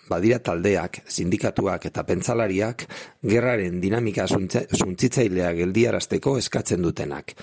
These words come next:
negoziazio bideak bultzatuz. Ahots ezberdinak, bai, eta ahots elkartuak ere bai. Asteburu honetan,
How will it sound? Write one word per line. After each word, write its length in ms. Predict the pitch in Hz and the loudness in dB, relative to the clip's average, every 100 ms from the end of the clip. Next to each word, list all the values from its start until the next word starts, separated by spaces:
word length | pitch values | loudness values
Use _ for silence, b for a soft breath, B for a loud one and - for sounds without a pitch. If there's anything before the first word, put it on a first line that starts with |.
| B B | B B
negoziazio 640 | 101 95 107 110 98 95 | -2 2 2 2 0 0
bideak 400 | 90 90 107 110 | 0 2 2 2
bultzatuz. 720 | 92 87 - 76 - - - - _ _ - B B B B - | 2 2 2 -2 -2 -2 -2 -6 _ _ -20 B B B B -4
Ahots 360 | 104 127 127 | 0 0 0
ezberdinak, 680 | - 90 95 87 82 78 73 85 | 0 2 2 0 0 -2 -2 -4
bai, 140 | 78 - _ _ - | -4 -6 _ _ -4
eta 220 | - 107 | 0 0
ahots 200 | 143 - | 0 -2
elkartuak 680 | - - 104 - 80 78 - | -2 -2 -2 0 0 -2 -6
ere 240 | - 95 85 | -2 2 2
bai. 120 | 71 - - B B B - | 0 -6 -14 B B B -6
Asteburu 420 | 95 - 117 120 110 | -2 2 4 4 2
honetan, 440 | 120 120 101 110 | 0 -2 -2 -4